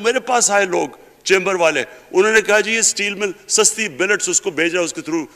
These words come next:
पैसे दे रहा है।" वो स्टील मिल आज बंद पड़ी है। एक एक इदारा इन्होंने तबाह किया,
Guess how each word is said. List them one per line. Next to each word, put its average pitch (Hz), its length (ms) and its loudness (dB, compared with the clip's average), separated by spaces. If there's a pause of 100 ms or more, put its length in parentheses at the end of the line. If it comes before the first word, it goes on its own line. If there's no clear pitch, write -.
(300)
पैसे 165 260 2
दे 156 120 -2
रहा 139 120 0
है।" - 80 -18 (220)
वो 202 160 6
स्टील 202 280 -2
मिल 185 220 -2
आज 165 160 0
बंद 135 260 -2
पड़ी 139 220 -6
है। 107 160 -10 (840)
एक 240 380 6
एक 214 300 2
इदारा 170 380 0
इन्होंने 156 240 -6
तबाह 139 380 0
किया, 143 380 -2